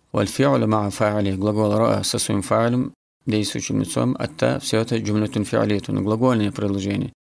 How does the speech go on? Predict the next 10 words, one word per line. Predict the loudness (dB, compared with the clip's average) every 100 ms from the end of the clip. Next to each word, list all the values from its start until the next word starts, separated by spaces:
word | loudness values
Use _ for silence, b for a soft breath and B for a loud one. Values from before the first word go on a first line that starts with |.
| -4
Истинафиютун, | -2 2 2 2 0 0 0 -2
возобновленное, | -2 0 0 2 2 2 2 0
новое | 2 2 2
предложение. | -2 -2 -2 -2 -2 -2
Или | -2 0
можно | 2 2 -2
сказать, | -4 -4 -4
ибтидаиютун, | -6 -4 -2 0 0 -2 -2
новое | 0 0 0
предложение, | -2 -4 -2 0 0 0 -2